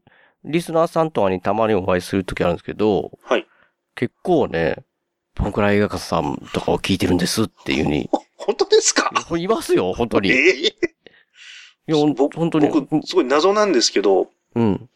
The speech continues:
Speaker 2: あのー、<laughs> ハッシュタグボンクラ映画館とかで、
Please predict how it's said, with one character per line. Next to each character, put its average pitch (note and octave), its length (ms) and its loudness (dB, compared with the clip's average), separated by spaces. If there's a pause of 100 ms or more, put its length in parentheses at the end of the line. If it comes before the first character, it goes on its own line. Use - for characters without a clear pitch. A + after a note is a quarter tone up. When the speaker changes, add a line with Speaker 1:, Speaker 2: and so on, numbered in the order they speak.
Speaker 2:
あ C3 80 2
の B2+ 100 2
ー、 A2 760 4
<laughs> - 1400 -12
ハ - 140 -2
ッ - 20 -4
シ - 140 4
ュ - 20 2
タ G3+ 180 0
グ E3 160 0
ボ B2+ 160 2
ン D3 60 -6
ク E3 120 0
ラ D#3 80 4
映 - 20 2
画 D3+ 120 2
館 A2 200 -2
と G#2 120 -6
か G2 120 0
で、 F#2+ 340 2